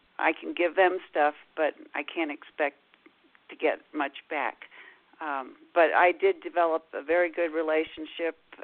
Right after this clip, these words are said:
um, particularly with one person on that case in law enforcement. Um,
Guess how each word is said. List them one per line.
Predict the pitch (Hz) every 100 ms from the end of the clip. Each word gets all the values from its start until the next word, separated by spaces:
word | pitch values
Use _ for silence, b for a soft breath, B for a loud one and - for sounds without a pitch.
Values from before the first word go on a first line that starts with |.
| -
um, | 156 147 139 143 b b b b b _ _
particularly | - - 240 - 190
with | 170 156
one | 185 190
person | - 190 - 175
on | 165 165
that | 160 -
case | - 160 156 - -
in | 156
law | 151 147
enforcement. | 151 - 156 156 - 165 - B B B B _
Um, | 156 143 139 139